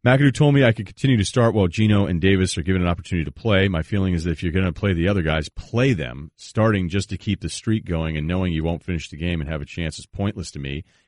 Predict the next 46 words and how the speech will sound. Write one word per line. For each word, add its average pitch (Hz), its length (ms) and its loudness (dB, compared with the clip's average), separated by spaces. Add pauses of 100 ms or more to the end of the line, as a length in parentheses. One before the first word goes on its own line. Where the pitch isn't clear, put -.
and 90 100 -2
it - 80 -8
tarnishes 92 480 -2
the 69 80 -12
streak. 117 540 0
Like 87 240 2
I 85 160 2
always 110 380 2
have, 82 300 0
I'll 82 140 -2
be 80 120 -2
ready 85 280 0
to 101 60 -2
play, 78 420 -2
and 80 160 -4
if 92 180 -2
and 82 120 -4
when 82 160 0
I'm 73 160 -2
needed, 80 340 2 (300)
I - 60 -4
will 85 80 2
help 90 200 2
Geno 87 300 0
and 76 100 -2
Davis 80 260 0
prepare 92 360 -2
to 73 80 -2
play 87 260 -2
as 69 160 -8
well 80 220 -2
as 73 80 -6
they 73 80 -6
possibly 67 400 -8
can." 78 320 -4
You 87 100 -6
know 98 80 0
what? 113 160 0
That 110 240 0
sounds 95 320 -4
a 82 60 -6
little 78 160 -6
differently 82 480 -6
than, 67 180 -10
like, 67 260 -14 (960)
like, - 120 -20